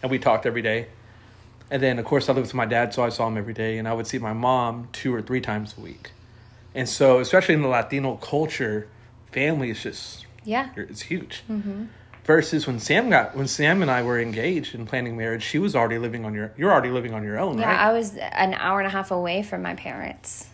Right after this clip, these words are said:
Speaker 1: Yeah, and you already had your own, you worked,
Speaker 2: Yeah.
Speaker 1: made your own way through life.
Speaker 2: Yeah.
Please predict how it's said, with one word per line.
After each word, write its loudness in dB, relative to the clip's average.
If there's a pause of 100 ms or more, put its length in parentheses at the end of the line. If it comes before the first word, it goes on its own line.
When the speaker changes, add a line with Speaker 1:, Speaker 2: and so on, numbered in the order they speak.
(140)
Speaker 1:
Yeah, 0
and 4
you 4
already 6
had 0
your -2
own, -6 (300)
you -2
worked, -4 (260)
Speaker 2:
Yeah. -6
Speaker 1:
made -2
your -2
own -4
way -4
through -12
life. 2
Speaker 2:
Yeah. -12